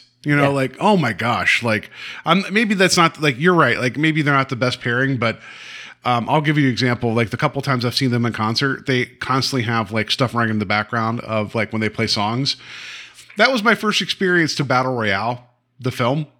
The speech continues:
Speaker 1: was them playing one of their songs. And you see all these,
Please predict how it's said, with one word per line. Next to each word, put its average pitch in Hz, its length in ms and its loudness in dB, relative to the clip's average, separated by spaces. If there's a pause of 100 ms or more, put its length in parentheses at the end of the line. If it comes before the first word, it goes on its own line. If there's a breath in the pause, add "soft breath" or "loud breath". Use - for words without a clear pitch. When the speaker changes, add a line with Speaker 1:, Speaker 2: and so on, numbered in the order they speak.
Speaker 1:
was 135 320 0
them 139 260 0
playing 139 540 2
one 143 140 0
of 143 60 0
their 139 120 0
songs. 160 380 2
And 123 100 0
you 120 60 0
see 135 220 2
all 127 180 4
these, 123 340 0